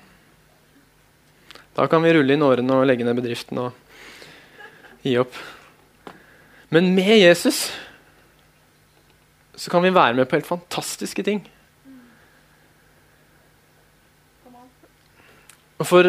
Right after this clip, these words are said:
for noen uker siden så var jeg så heldig at jeg fikk lov til å holde en andakt på Gjennestad, på, eh, ungdomsmøtet som de har der, som heter Time Out. Og,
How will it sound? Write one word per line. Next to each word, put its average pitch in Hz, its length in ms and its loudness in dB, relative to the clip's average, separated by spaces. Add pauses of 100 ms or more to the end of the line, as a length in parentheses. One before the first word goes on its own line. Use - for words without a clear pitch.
(140)
for 190 320 4
noen 190 400 4
uker 151 120 -2
siden 156 280 2
så 175 160 4 (240)
var 156 160 4
jeg 151 80 -2
så - 80 -2
heldig 143 160 4
at 135 160 0
jeg 139 80 -2
fikk 156 220 -2 (100)
lov 139 160 4
til 156 80 4
å 156 60 4
holde 143 160 4
en 151 80 4
andakt 123 280 0
på 165 140 0
Gjennestad, 156 560 0
på, 156 100 2 (1080)
eh, 135 320 -2
ungdomsmøtet 127 640 -6
som 143 160 -6
de 147 80 -2
har 139 160 2
der, 160 220 2 (340)
som - 140 -4
heter 143 120 4
Time 139 300 2
Out. - 300 0
Og, 160 260 4